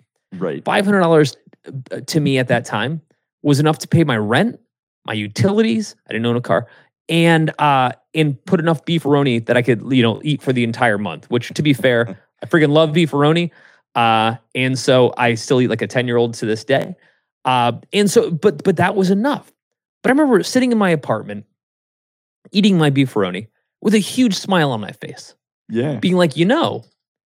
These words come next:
Speaker 2: at this rate, I could do this for the rest of my life and no one can tell me shit."
Speaker 1: Right.
Speaker 2: And I gotta tell you,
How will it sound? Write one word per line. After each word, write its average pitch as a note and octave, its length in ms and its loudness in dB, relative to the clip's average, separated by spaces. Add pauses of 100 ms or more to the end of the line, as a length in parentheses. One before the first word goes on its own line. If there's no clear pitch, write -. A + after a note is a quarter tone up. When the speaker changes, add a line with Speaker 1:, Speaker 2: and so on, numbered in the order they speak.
(240)
Speaker 2:
at C#3+ 200 -6
this C4 360 0
rate, F#3 400 -2 (840)
I A3 180 2
could A#3+ 260 2
do F#3+ 140 2
this D3+ 240 2
for - 160 -6
the B2 120 -2
rest B2+ 440 -2
of C3 140 -2
my B2+ 160 -2
life A2+ 460 -4 (440)
and C#3+ 300 0
no D#3+ 140 4
one E3+ 320 2
can A#2 240 -8
tell C3 340 -4
me B2 260 -4
shit." - 560 -8 (600)
Speaker 1:
Right. F2+ 340 -8
Speaker 2:
And E3 120 -4
I G#3 120 0
gotta F#3 180 2
tell C#3+ 200 -4
you, A#2 160 0